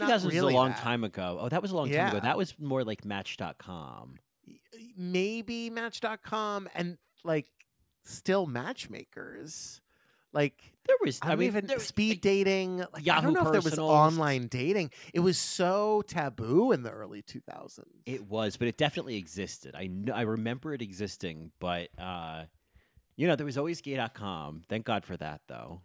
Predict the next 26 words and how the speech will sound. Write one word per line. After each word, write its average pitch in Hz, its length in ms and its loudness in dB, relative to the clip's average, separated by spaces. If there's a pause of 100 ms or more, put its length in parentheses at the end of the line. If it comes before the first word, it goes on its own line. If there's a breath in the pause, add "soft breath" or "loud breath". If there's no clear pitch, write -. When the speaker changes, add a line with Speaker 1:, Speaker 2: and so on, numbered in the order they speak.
(100)
Speaker 1:
You 92 100 -14
know? 170 280 -10
Speaker 2:
Well, 233 140 10
for 208 140 4
straight 214 440 0
people, 101 400 -8
though, 147 340 -12
I 151 120 -4
don't 180 240 -2
think 185 180 -4
Speaker 1:
Yeah. 175 140 -8
Speaker 2:
that 170 160 -8
they 165 100 0
really 147 400 -2
did 123 380 -6
that - 260 -10
Speaker 1:
They 101 80 -6
didn't 123 140 -2
have 131 100 -2
Speaker 2:
until, 127 320 0
Speaker 1:
straight - 0 - (100)
dot 127 120 -2
com. 85 500 -8 (580)
Speaker 2:
until 139 340 -6
the 139 120 -2
late, 127 560 -2